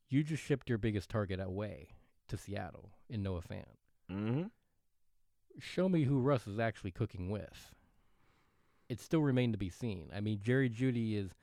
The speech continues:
Speaker 1: you, I guess you could call him the number one target now, but he's had games where he hasn't looked like it. So, I mean, a-, and we've had those games espe-, I mean, we've had a lot of primetime games, so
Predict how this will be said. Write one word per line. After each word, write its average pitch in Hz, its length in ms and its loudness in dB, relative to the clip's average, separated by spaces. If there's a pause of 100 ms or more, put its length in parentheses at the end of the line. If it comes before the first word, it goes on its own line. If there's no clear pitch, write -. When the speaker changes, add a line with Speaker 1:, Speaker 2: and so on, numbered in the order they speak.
(500)
Speaker 1:
you, 113 380 0
I 113 120 2
guess 110 260 0
you 131 60 0
could 113 140 -2
call 101 240 -4
him 98 100 -2
the 95 60 -2
number 95 240 -2
one 92 160 -2
target 92 400 -4
now, 87 460 -8 (540)
but 110 340 2
he's 104 200 2
had 107 200 2
games 101 340 2
where 98 180 2
he 95 140 0
hasn't 92 320 -4
looked 190 220 0
like 87 220 -4
it. - 160 -18 (720)
So, 113 560 4 (340)
I 113 100 0
mean, 107 380 0
a-, 120 200 -6
and 131 180 2
we've 135 160 2
had 135 300 4
those 139 200 8
games 143 540 2 (480)
espe-, - 260 -4
I 110 60 -4
mean, 98 140 -4
we've 90 100 -8
had 101 120 -2
a 98 60 -8
lot 104 180 0
of 139 80 0
primetime 120 440 4
games, 104 280 0
so 101 220 -2